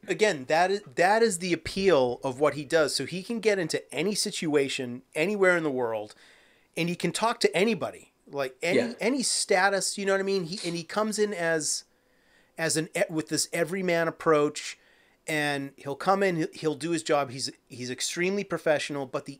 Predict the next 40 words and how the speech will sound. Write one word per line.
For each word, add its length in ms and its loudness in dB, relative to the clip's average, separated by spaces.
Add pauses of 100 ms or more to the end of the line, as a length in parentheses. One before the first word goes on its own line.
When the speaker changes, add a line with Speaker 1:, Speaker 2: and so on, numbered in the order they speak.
(120)
Speaker 1:
anecdotes 580 0
that 100 -4
he's 140 -6
able 200 -2
to 100 -6
weave 360 -6
into 300 0
everything 360 -2
that 100 0
he 40 -4
talks 300 0
about. 320 -4 (440)
Speaker 2:
Yep. 360 0 (840)
I 100 12
want 240 12
him 160 10
to 60 4
Speaker 1:
So 60 2
Speaker 2:
do 100 10
Speaker 1:
great. 80 6
Speaker 2:
my, 260 10
uh, 360 10
I 160 6
want 180 2
him 160 0
to 120 -6
do 160 2
my, 300 4
Speaker 1:
Eulogy. 480 4
Speaker 2:
um, 80 -16 (360)
eulogy, 480 6
yes. 220 4
Speaker 1:
Okay. 200 2 (540)
Great. 240 -12
Well, 180 -4
we'll 120 -2
have 180 -2
to 180 0
Indian 280 -2
wrestle 360 -2